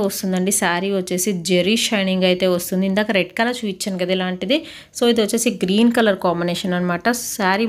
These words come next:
మొత్తం కూడా మనకి గోల్డ్ కలర్ ఫ్లవర్ బుటీస్ టైప్‌లో అయితే ఉంటుంది. And full of shine అయితే వస్తుంది. And ఇవన్నీ కూడా వచ్చేసి మనకి బ్రాసో శారీ కలెక్షన్ అయితే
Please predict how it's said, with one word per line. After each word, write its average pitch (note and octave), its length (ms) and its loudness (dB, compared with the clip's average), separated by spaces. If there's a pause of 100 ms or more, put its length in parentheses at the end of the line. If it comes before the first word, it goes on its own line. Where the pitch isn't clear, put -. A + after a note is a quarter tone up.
మొత్తం B3+ 480 -4
కూడా A#3 220 2
మనకి F#3 280 -2 (480)
గోల్డ్ A#3 340 6 (160)
కలర్ G3+ 360 2
ఫ్లవర్ F#3+ 400 0
బుటీస్ F#3+ 380 -2
టైప్‌లో F3+ 360 -2
అయితే F#3+ 180 -2 (100)
ఉంటుంది. F#3+ 300 -2
And A#3+ 140 -2
full G3+ 240 0
of A#3 140 -6
shine F#3+ 300 2
అయితే G3 260 -2
వస్తుంది. F#3 380 -2 (1900)
And G#3+ 200 4
ఇవన్నీ G#3 400 2
కూడా A#3 180 4
వచ్చేసి G3 340 -2 (120)
మనకి F#3 260 -2 (100)
బ్రాసో G3 360 0
శారీ G3+ 280 0
కలెక్షన్ F3 380 -2
అయితే G3+ 120 -2